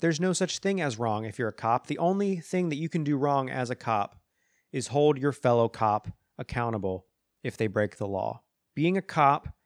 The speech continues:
means you have a license to kill whoever, whenever. Doesn't matter. But now they're getting some negative publicity. So, hey, let this kid with the A R fifteen do it. Let him do it. Let him walk.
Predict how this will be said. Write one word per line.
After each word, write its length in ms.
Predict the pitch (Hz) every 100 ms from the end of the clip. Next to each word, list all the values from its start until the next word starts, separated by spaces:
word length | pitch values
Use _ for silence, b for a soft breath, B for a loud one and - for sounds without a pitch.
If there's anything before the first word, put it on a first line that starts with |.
| _
means 180 | 135 131
you 80 | 135
have 80 | 117
a 40 |
license 440 | 110 120 117 120 -
to 60 |
kill 480 | - 113 107 107 - _ _ _ _ _ -
whoever, 600 | 180 180 160 160 160 156 _ _ -
whenever. 580 | 113 104 92 - - _ _ _ _ -
Doesn't 320 | 120 110 113
matter. 400 | 107 90 110 - _ _ _
But 140 | 123 127
now 160 | 131
they're 100 | 147
getting 220 | 127 170
some 180 | 139 131
negative 340 | 135 139 135 -
publicity. 840 | - 139 160 160 156 131 101 - _ _ _ _ _
So, 160 | -
hey, 420 | 107 135 131 95 _ _ _ _ _ _ -
let 140 | 117
this 160 | 139 -
kid 180 | - 147
with 80 |
the 120 | 139 147
A 20 |
R 100 | 143
fifteen 420 | 156 - 151 147
do 140 | 143 120
it. 140 | - _ _ _
Let 140 | 127 123
him 200 | 135 131
do 180 | 139 113
it. 100 | 104
Let 140 | 104
him 100 | 117
walk. 440 | 123 123 - -